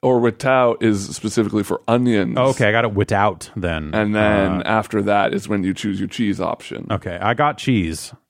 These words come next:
Speaker 2: In fact, I got extra cheese, but it did not seem like Cheez Whiz.
Speaker 1: Mm.
Speaker 2: It seemed like cheese,
Speaker 1: Like
Speaker 2: cheese.
Speaker 1: provolone or American or
Speaker 2: Yeah,
Speaker 1: something.
Speaker 2: it was like a provolone. Um, and, uh,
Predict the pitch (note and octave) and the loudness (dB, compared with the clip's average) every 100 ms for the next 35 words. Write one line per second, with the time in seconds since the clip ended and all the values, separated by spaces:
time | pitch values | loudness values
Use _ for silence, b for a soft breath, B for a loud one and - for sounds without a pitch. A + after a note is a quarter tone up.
0 | _ - G#2+ - G3+ G3+ G#3 - - - | _ -2 0 2 2 2 0 -2 -12 -10
1 | E2+ E2 D#2+ - G#2 G2+ F2+ G#2+ F#2+ - | -8 -6 -8 -8 0 0 2 2 0 0
2 | F#2+ F#2 - G#2 F2 E2 E2+ D#2+ D#2 - | 2 2 -2 -4 -4 -2 -2 -2 -4 -10
3 | _ - A#2+ G#2+ - - F#2 - E2+ D2+ | _ 2 4 4 0 -4 -6 -2 -4 -4
4 | - D#2+ D2+ - D#2+ D2+ - _ - - | -6 -4 -4 -4 -6 -6 -12 _ -2 2
5 | G2+ A2+ G2 F2 F2 - E2+ D#2+ D2 E2 | 4 4 4 2 0 0 0 0 0 -4
6 | D2+ D#2 D2 F2 D2 D2 D2+ - _ _ | -6 -8 -6 -4 -4 -6 -8 -12 _ _
7 | _ _ _ _ _ - D2+ D2 C#2+ C#2 | _ _ _ _ _ -4 -2 -2 -2 -6
8 | D2+ B2 _ _ _ _ _ _ _ _ | -12 -16 _ _ _ _ _ _ _ _
9 | _ _ _ _ - - F2+ E2+ E2 F#2 | _ _ _ _ -10 -4 -2 -2 -2 0
10 | E2 E2+ E2 | 0 0 -2